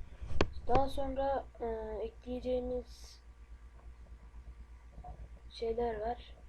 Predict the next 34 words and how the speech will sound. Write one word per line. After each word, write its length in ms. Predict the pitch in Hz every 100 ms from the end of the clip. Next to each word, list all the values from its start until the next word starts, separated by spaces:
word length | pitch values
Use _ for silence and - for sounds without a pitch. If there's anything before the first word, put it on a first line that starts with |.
| - - - - -
Hemen 260 | 247 254
göstereyim 420 | 247 247 - 254 254
arkadaşlar. 520 | 240 240 240 - 269
Öncelikle 580 | 262 247 254 247 247 247
joystick 640 | 247 247 - 247 - -
yapmanız 480 | 226 - 226 214 196
gerek, 280 | 214 208
bulmanız 420 | 220 214 202 196 185
gerekiyor 440 | 196 190 - 202 -
P 200 | 214 208
N 140 | 196
G 80 | 190
yazarak. 580 | 185 175 190 240 269 - - - - -
Ben 220 | 233 214
böyle 280 | 226 220 190
buldum 200 | 185 185
yani, 220 | 170 170
joystick 340 | 208 - -
istediğim 380 | - 185 185 185
için. 220 | - - 277 - - - - -
P 160 | 233 240
N 140 | 240
G 260 | 226 233 226
joystick 500 | 247 240 - - 220
yazdım, 400 | 196 175 220 208
buldum. 380 | 202 185 220 247 - - - - - - - - -
Batman 520 | 156 - 254 247 247
logo 460 | 240 240 240 233 - -
P 240 | 226 226
N 140 | 226
G 260 | 226 233 226
dedim, 360 | 214 208 202 196
buldum. 400 | 190 185 226 240 - - - - - - -
Silah 460 | - 240 247 247